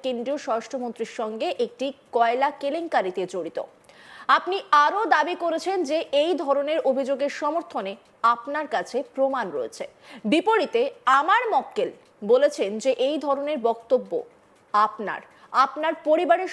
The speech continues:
সদস্যদের এবং আপনার রাজনৈতিক দলের সঙ্গে সম্পর্কিত গুরুতর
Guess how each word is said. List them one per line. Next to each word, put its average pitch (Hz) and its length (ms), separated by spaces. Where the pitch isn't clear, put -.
সদস্যদের 240 540
এবং 403 160
আপনার 302 360
রাজনৈতিক 254 500
দলের 214 300
সঙ্গে 226 220
সম্পর্কিত 214 520
গুরুতর 302 360